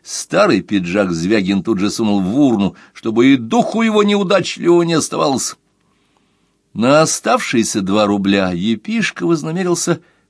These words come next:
постричься у мастера и стал похож на помощника режиссера. Позднее жена как-то поинтересовалась у Звягина, где его часы.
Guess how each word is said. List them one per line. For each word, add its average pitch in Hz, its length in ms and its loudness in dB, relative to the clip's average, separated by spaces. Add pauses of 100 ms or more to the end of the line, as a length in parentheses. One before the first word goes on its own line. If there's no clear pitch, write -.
постричься 160 800 -2
у 175 180 6
мастера 151 920 -2 (220)
и 98 140 0
стал 117 440 -4
похож - 560 -6
на 95 120 -2
помощника 104 680 -6
режиссера. 87 560 -10 (2250)
Позднее 151 720 4
жена 143 320 0
как-то 214 300 -10
поинтересовалась 202 920 -2
у 107 80 0
Звягина, 87 800 0
где 151 320 -6
его 226 160 -2
часы. 101 600 -2